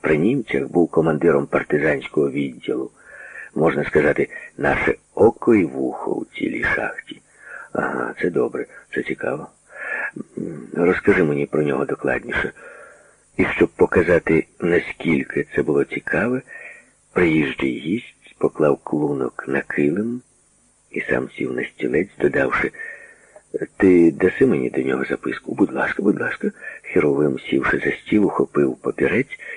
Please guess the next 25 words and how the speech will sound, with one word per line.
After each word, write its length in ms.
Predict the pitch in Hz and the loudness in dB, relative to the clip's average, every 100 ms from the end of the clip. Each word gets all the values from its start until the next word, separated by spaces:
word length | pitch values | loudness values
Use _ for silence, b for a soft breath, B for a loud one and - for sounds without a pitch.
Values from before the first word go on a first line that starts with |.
| B | B
і 80 | - | -4
почав 280 | - 95 | 0 0
писати. 540 | - - - 60 - - B B B B B B - 98 | 0 -2 -2 -2 -4 -6 B B B B B B -2 0
«Тільки 280 | - 143 156 | 4 4 4
нічого 360 | 151 - 160 147 | 4 4 4 4
про 200 | 147 143 | 2 4
мене 240 | 143 139 | 4 2
такого 300 | 131 139 123 | 0 0 0
не 100 | 123 | -2
пиши, 440 | - - - 60 | -2 0 0 0
хто 320 | - - 80 92 | -4 0 2 2
я, 100 | 82 | 0
чого 360 | 73 69 65 | -2 0 0
я. 140 | - - | 0 2
От 180 | 165 | 0
просто, 360 | - 202 - - | 4 4 4 0
м, 140 | 135 - B B B B - 190 185 175 - | -4 -6 B B B B -12 -10 -10 -4 0
партійний 560 | 135 - 113 92 62 - | 2 4 2 2 0 2
товариш, 680 | 87 73 71 71 64 67 - | 4 4 2 2 0 -2 2
та 80 | 78 | 2
й 80 | 135 | 4
годі». 360 | 64 62 - - B B | 2 -2 -4 -12 B B
«А, 320 | 202 131 69 - | 2 2 0 6
добре, 340 | 190 98 - 202 | 6 6 4 4
добре». 380 | 196 - 208 | 4 4 -4